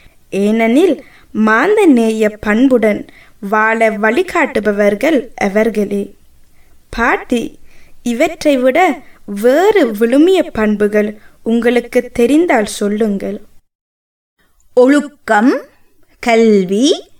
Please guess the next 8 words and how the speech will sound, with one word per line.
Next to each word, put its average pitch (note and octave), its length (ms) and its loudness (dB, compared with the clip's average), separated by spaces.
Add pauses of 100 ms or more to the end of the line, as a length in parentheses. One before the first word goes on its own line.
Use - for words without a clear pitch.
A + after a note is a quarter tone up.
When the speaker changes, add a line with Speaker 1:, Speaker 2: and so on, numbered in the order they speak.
(480)
Speaker 2:
ஈகை, B3+ 540 4 (720)
விருந்தோம்பல், A3+ 1120 2 (640)
நாட்டுப்பற்று A#3 1200 0 (520)
என்பனவும் B3+ 800 2 (440)
விழுமிய A#4 580 4 (260)
பண்புகளில் C4 840 2 (180)
அடங்கும். G3 760 0 (1400)
இவற்றுள் C4 680 2